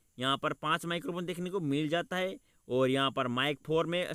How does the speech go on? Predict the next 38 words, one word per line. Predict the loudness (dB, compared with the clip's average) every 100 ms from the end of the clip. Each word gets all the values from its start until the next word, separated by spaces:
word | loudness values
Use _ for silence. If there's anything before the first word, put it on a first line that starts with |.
| -4
दो | 0 2
और | 2
माइक | 2 -2 -2
फ़ाइव | -4 -4
में |
सेलेक्टर | -4 -2 -2 -2 -6
स्विच | -2 -4 -4
है, |
जो | -4 -2
कि | 0
aux | -2 -4
to | -6 -2
यूएसबी | 0 0 0 -2 -4 -4 _ _ -18
वगैरह | -4 0 0 0
आपको | -2 -4
देखने | -4 -4 -4 -4
को | -4
मिल | -4 -4 -4 -4 -4
जाता | -6 -6 -10
है। | -8 -8 -8 -10 _ _ _ _
दोस्तों, | -2 0 6 6
यहाँ | 6 2 0
पर | 2 0
डिले | 0 -2 0 2 0
और | 2 2
रिपीट | 2 -2 0 -2
का | 0 0
यहाँ | 2 2 0
पर | 0
जो | -4 -4
कि | -2
एक्स्ट्रा | -4 -4 -2 0
वॉल्यूम | 2 2 2
देखने | -2 -4 -4
को | -4
मिल | -4 -4
जाता | -2 -4 -2
है | -2